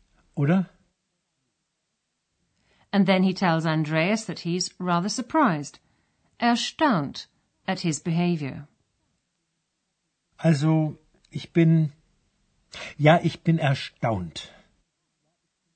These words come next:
Speaker 2: He's surprised that Andreas has called him du,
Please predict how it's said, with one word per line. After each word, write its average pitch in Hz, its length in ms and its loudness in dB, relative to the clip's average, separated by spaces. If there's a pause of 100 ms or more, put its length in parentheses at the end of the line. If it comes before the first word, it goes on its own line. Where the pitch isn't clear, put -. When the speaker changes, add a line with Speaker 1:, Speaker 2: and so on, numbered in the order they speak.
(880)
Speaker 2:
He's 269 240 0
surprised 214 720 0
that 175 140 -4
Andreas 180 560 0
has 185 160 -2
called 170 300 -2
him 175 280 0
du, 160 460 0